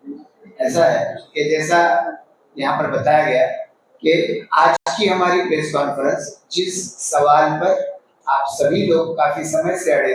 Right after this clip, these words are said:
थे और हम सभी को लगा कि ये घोषणा करनी चाहिए,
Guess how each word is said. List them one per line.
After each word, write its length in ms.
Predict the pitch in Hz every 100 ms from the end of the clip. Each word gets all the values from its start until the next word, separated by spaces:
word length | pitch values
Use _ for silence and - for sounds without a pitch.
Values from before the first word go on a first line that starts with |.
| -
थे 100 | 392 - - _ - _ _ -
और 260 | 147 147 147
हम 240 | 135 151 175
सभी 300 | - 160 170 190
को 100 | 175
लगा 260 | 143 143 143 -
कि 160 | 139 151 - - 151
ये 260 | 156 156
घोषणा 400 | 151 139 - 151
करनी 340 | 151 147 156 156
चाहिए, 300 | 131 127 -